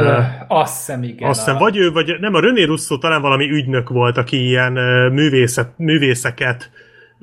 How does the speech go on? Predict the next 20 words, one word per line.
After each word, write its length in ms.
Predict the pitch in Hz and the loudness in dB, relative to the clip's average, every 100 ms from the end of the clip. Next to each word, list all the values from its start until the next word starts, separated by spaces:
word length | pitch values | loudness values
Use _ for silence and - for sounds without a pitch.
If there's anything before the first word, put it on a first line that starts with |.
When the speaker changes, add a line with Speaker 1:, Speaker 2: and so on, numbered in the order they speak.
| - | -6
Speaker 1:
menedzselt, 680 | 123 120 117 113 117 110 107 | -2 0 0 -2 -2 -4 -4
művészeknek 520 | 127 123 120 131 123 | 0 2 2 2 0
Speaker 2:
Igen, 120 | 123 | -2
Speaker 1:
a 20 | - | -2
pályáit, 520 | 131 131 139 147 160 | 0 2 2 2 2
Speaker 2:
igen. 120 | 139 131 | 0 -4
Speaker 1:
és 100 | - | -4
a 80 | |
Toni 240 | 127 165 139 | -2 -2 0
Collette 360 | 147 131 123 | 0 0 0
volt 340 | 135 120 117 123 | -2 0 0 0
a... 380 | 120 117 117 120 - | -2 0 -4 -6 -2
Egy 320 | 151 151 165 | 0 2 0
piszok 300 | 226 202 127 | 0 2 0
jó 260 | 143 127 123 | 2 0 -2
színészgárda 640 | 131 147 120 117 120 120 120 | -4 -2 -2 -2 -2 -2 -2
van 120 | 117 | 0
egyébként 380 | 120 123 135 123 | 0 0 -2 -4
a 40 | |
filmben. 420 | 131 143 160 165 | -2 0 2 0